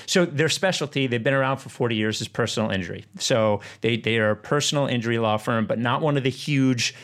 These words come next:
sort of, like, referral service ones that you see on billboards or, or here.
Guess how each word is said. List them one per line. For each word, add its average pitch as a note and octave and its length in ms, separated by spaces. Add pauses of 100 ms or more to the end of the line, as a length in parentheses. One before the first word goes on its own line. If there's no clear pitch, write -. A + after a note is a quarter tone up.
(120)
sort C3 260
of, A2+ 120
like, A2+ 280
referral A#2 640
service G#2+ 420
ones G#2+ 280
that - 120
you A2 60
see B2+ 160
on A2 120
billboards A2 600
or, G#2+ 220
or A#2+ 80
here. A2+ 420